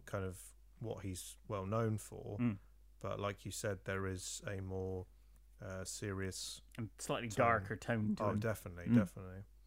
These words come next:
Speaker 1: Yeah.
Speaker 2: Which I really liked. I think he, um, played his character very well. I mean, he's still got, I mean, if anyone's seen Brooklyn Nine-Nine, he's still kind of got that slightly slobbish,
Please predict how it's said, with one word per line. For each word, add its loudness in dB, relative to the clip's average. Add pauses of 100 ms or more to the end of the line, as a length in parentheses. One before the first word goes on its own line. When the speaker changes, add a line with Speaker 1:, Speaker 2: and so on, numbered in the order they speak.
(500)
Speaker 1:
Yeah. -2
Speaker 2:
Which 0
I 6
really 4
liked. 6
I 4
think 2
he, 4
um, 6 (500)
played 12
his 4
character 10
very 8
well. 6 (100)
I 8
mean, 10
he's 4
still 4
got, 2
I -20
mean, 4
if 4
anyone's 6
seen 4
Brooklyn 4
Nine-Nine, 4
he's -2
still 2
kind -2
of -4
got -2
that 0
slightly -4
slobbish, 0